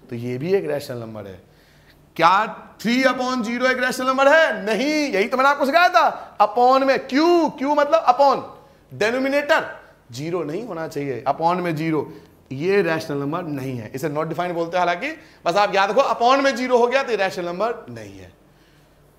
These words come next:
नेचुरल, whole, इंटीजर, रैशनल,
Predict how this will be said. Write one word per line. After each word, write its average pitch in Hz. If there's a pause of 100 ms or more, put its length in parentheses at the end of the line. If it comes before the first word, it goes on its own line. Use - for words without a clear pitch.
(420)
नेचुरल, 240 (200)
whole, 233
इंटीजर, 233
रैशनल, 156